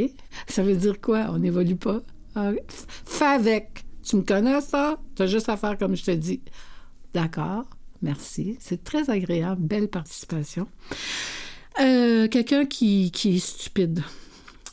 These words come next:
C'est un comp-, c'est un, c'est un scénario, ça aussi, hein ? Être stupide, c'est un jeu.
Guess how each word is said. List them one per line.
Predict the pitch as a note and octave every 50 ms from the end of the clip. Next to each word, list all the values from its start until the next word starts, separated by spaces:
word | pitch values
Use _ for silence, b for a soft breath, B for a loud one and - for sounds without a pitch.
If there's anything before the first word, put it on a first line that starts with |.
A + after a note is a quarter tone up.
| - - -
C'est | - - -
un | G3+ F3+ E3 D#3+ D3+
comp-, | D3 - D#3+ D3 -
c'est | - - - F#3 D#3+ -
un, | - D3+ D3 D3 C#3+ D3+
c'est | - -
un | G#3
scénario, | - - G#3 G#3 F#3 D#3 D3 G#3+ - -
ça | C4 - -
aussi, | F#3+ E3+ D3 - - - C#3+ C3+
hein ? | F3 A#3 C#4+ C#4
Être | A3 G3 -
stupide, | - - - - - - - C4 B3+ -
c'est | -
un | D3+ D3
jeu. | C3+ C3 - D3 G#3 C4+